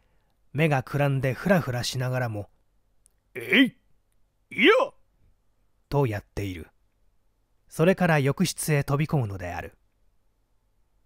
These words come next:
「空手のお稽古が今終わったところ。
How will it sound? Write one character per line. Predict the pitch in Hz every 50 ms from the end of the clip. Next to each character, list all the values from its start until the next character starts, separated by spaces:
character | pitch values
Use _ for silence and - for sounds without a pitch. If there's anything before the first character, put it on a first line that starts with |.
| _ _ _ _ _ _ _ _
「空 | - 180 202 226 247
手 | - 254
の | 247 254 254 254
お | 233
稽 | - 269 269 254
古 | - 214 180
が | 165 156
今 | 156 185 208 202 160 123
終 | 120 127
わ | 135
っ | 160 -
た | - 190 -
と | 196 190
こ | - 202
ろ。 | 220 214 -